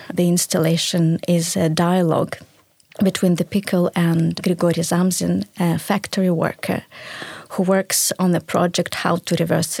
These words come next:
Rivers in Siberia. So there is a black hole appears above that part and makes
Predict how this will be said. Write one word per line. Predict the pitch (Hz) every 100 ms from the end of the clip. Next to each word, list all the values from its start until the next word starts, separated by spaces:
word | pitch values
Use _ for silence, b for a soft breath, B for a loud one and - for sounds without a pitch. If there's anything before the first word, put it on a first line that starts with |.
| -
Rivers | 180 175 170 - - - B B B B -
in | 170
Siberia. | - 180 160 165 165 160 160
So | - 170 160
there | 160 156
is | 165 165
a |
black | 165 165 165 -
hole | - - - 185 -
appears | 165 - 185 170 180 - - - B B B B
above | 160 - 175 170 -
that | 165 -
part | - 165 160 170 - -
and | - 165 160 160 160 160 160 B B B
makes | 170 170 160 - - -